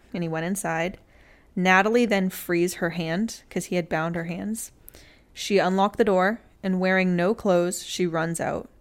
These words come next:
She's trying to desperately wave down any passing cars, but no one's stopping. And then a woman and her daughter see Natalie in the street, mostly naked.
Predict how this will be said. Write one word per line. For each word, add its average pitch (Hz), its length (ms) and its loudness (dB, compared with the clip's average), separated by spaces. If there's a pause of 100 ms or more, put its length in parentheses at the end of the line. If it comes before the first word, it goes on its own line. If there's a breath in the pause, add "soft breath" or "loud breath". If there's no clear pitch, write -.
(920 loud breath)
She's 247 560 0
trying 202 480 0
to 190 80 0
desperately 190 760 2
wave 175 320 0
down 165 260 -2
any 180 320 -2
passing 170 500 -4
cars, 175 400 0
but - 200 0
no 170 220 2
one's 175 320 -2
stopping. 180 600 -4 (560 soft breath)
And 185 120 0
then 190 120 2
a 190 40 4
woman 196 500 2
and 190 140 -4
her 180 100 -2
daughter 190 380 2
see 220 300 -2
Natalie 185 760 0
in 185 200 -4
the 220 80 -4
street, 170 480 -4 (180)
mostly 170 420 -2
naked. 165 480 -2